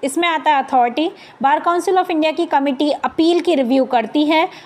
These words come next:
और state bar council के decision की confirm, modify और overturn, मतलब उसे पलट सकती है। Then next आता है section फ़ोर्टी वन, power to remove or suspend,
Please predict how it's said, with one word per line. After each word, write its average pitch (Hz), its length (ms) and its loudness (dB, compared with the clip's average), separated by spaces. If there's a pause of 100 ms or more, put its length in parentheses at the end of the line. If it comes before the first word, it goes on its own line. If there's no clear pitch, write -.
(120)
और 269 520 2
state 359 360 -2
bar 330 160 0
council 302 480 0
के 302 120 0
decision 285 480 0
की 311 100 -2
confirm, 285 580 0 (400)
modify 302 680 2 (140)
और 277 360 2
overturn, 302 600 2
मतलब 254 300 2
उसे 294 180 0
पलट 320 360 -2
सकती 262 400 0
है। 202 240 -4 (800)
Then 277 140 2
next 330 320 -2
आता 370 220 0
है 359 100 2
section 302 360 -2
फ़ोर्टी 285 340 0
वन, 330 260 0 (760)
power 262 260 2
to 294 140 -2
remove 285 420 2
or 285 220 2 (160)
suspend, 285 460 -2